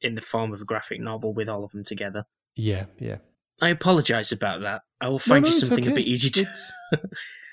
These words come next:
Speaker 1: uh, maybe find
Speaker 2: It
Speaker 1: you
Speaker 2: was,
Speaker 1: something a bit
Speaker 2: um,
Speaker 1: easy to read.
Speaker 2: It was intriguing. Um, it, it was, it was interesting to attempt to read it and see how things have changed, if that makes sense.
Speaker 1: Yeah.
Speaker 2: 'Cause even the art style and everything was a bit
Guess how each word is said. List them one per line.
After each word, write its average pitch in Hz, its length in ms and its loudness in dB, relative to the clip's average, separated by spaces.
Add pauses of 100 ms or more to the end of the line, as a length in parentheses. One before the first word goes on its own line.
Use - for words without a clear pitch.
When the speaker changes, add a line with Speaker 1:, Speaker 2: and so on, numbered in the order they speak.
(320)
Speaker 1:
uh, - 260 -6
maybe 135 300 0
find - 180 6
Speaker 2:
It 185 60 4
Speaker 1:
you - 20 6
Speaker 2:
was, 202 160 6
Speaker 1:
something 214 160 4
a 214 60 6
bit 113 80 6
Speaker 2:
um, - 80 4
Speaker 1:
easy 110 160 -2
to 101 160 -4
read. 101 260 -8 (640)
Speaker 2:
It 180 80 6
was 190 120 4
intriguing. 135 680 2 (100)
Um, 127 320 4
it, 151 240 -2
it 151 140 2
was, 139 420 2 (840)
it 160 120 0
was 160 360 2
interesting 175 1080 0 (120)
to 143 440 2 (300)
attempt - 460 -4
to 151 120 -4
read 165 220 4
it 185 140 0
and 123 140 -2
see 139 320 2
how 139 240 0
things 131 280 2
have 120 120 -2
changed, 160 580 0 (200)
if - 140 -8
that - 120 -4
makes 143 200 -2
sense. 151 340 0 (340)
Speaker 1:
Yeah. 127 160 2
Speaker 2:
'Cause 90 100 4
even 156 140 8
the 143 100 10
art 135 240 6
style 113 200 0
and 113 100 2
everything 113 320 0
was 110 100 0
a 113 60 0
bit 113 280 0